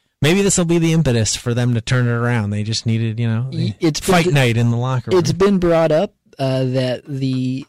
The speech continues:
Speaker 2: uh, O J Mayo fight with Tony Allen over, uh,
Speaker 1: That was on a
Speaker 2: several years ago
Speaker 1: plane,
Speaker 2: on
Speaker 1: I
Speaker 2: a
Speaker 1: believe.
Speaker 2: plane. I think there was a card game of some sort involved. So it was, I don't think it was the disintegration of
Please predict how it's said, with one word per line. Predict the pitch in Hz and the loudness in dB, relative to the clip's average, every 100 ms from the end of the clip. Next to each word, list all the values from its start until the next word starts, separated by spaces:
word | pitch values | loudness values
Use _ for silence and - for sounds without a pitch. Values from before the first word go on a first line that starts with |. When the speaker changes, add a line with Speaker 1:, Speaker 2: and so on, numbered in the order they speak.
| - | -8
Speaker 2:
uh, | 123 123 | -8 -6
O | 135 139 | -2 0
J | 139 139 | 0 -2
Mayo | 131 131 139 143 | 0 0 0 0
fight | 147 - 135 156 170 _ - | -2 -4 -2 -2 -4 _ -4
with | 147 131 _ | -4 -4 _
Tony | 131 131 120 | -2 -2 -2
Allen | 123 127 156 180 - | -4 -2 -2 -2 -2
over, | 151 139 143 - | 0 0 -4 -10
uh, | 147 117 113 | -8 -8 -8
Speaker 1:
That | - 135 | -2 2
was | 165 | 2
on | 123 | 2
a | |
Speaker 2:
several | |
years | 120 | 0
ago | |
Speaker 1:
plane, | 139 131 123 117 | 0 0 0 2
Speaker 2:
on | 131 | 0
Speaker 1:
I | |
Speaker 2:
a | |
Speaker 1:
believe. | 98 156 | 0 0
Speaker 2:
plane. | 135 127 127 123 | 2 2 0 0
I | |
think | 120 143 | -2 -4
there | 127 | -4
was | 123 - | -4 -4
a | 120 120 - - | -6 -8 -10 -10
card | 143 131 123 | -4 -2 -2
game | 117 123 | -4 -4
of | 120 | -6
some | - 123 | -6 -8
sort | 123 127 127 | -6 -6 -6
involved. | 127 123 123 131 143 - _ _ _ - | -6 -6 -6 -6 -8 -12 _ _ _ -4
So | 151 | 0
it | 151 | 2
was, | 156 165 | 2 2
I | 151 | 0
don't | 156 156 | -2 -2
think | 160 156 | -2 -2
it | 147 | 0
was | 135 135 | 0 -2
the | 131 | -4
disintegration | 131 127 151 143 135 135 143 143 127 | -4 -4 -4 -2 -2 -2 0 -2 -4
of | 120 | -6